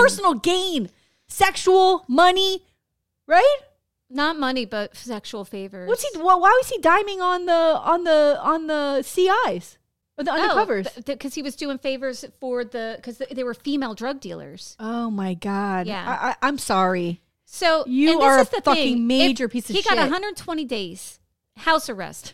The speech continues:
Speaker 2: he was facing sixty-two years
Speaker 1: Oh my
Speaker 2: and
Speaker 1: God.
Speaker 2: a hundred fifty-five thousand dollars in fines. So not only did he get off lucky, but now he's making money.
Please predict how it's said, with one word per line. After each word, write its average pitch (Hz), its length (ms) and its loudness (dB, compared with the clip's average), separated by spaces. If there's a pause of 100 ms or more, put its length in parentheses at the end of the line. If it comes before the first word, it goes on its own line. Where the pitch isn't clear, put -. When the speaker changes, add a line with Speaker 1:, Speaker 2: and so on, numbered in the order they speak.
(120)
Speaker 2:
he 381 240 -2
was 571 180 2
facing 277 640 -4 (180)
sixty-two - 880 -4
years 233 720 -8 (100)
Speaker 1:
Oh 571 440 6
my 466 240 6
Speaker 2:
and - 100 6
Speaker 1:
God. 523 220 8
Speaker 2:
a 392 200 8
hundred - 180 4
fifty-five 392 520 2
thousand 330 380 2
dollars 311 400 0
in 240 120 -6
fines. 208 460 -6 (180)
So 370 340 -2 (300)
not 392 240 4
only 508 220 4
did 440 120 -2
he 359 80 -2
get 349 160 0
off 320 200 -4
lucky, 370 460 -2 (160)
but 370 140 -2
now 370 260 0
he's 330 220 -4
making 285 280 -2
money. 185 360 -8